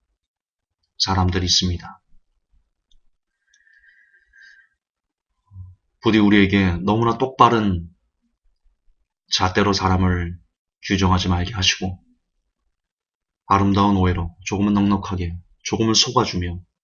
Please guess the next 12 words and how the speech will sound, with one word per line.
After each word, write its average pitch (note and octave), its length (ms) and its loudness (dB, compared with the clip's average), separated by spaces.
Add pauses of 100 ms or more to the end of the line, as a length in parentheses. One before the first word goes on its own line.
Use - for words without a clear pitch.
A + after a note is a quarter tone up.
(3500)
그래서 F#2 300 -2
누군가에게, F2+ 720 -2 (960)
어, B2+ 60 -20 (920)
약간은 G2+ 360 -2
더 G2 140 -4
따뜻함을 A#2+ 480 -4
전해줄 F#2+ 380 0
수 - 140 2
있는 F2 180 -4 (1400)
심장이, G2 800 0 (880)
심장이 A2 540 -2
뜨거운 F2+ 380 -4